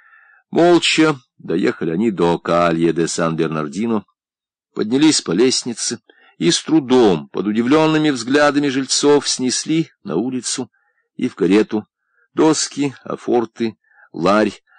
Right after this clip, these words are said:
а под конец тяжелый пресс. Много раз поднимались и спускались они по узким крутым лестницам, пока не перетащили всего в карету.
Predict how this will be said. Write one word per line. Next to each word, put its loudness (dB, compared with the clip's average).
а -6
под -8
конец -4
тяжелый -2
пресс. -6
Много 0
раз 2
поднимались 0
и -12
спускались 0
они -6
по -6
узким -2
крутым -4
лестницам, -4
пока -8
не -4
перетащили -6
всего -2
в -20
карету. -2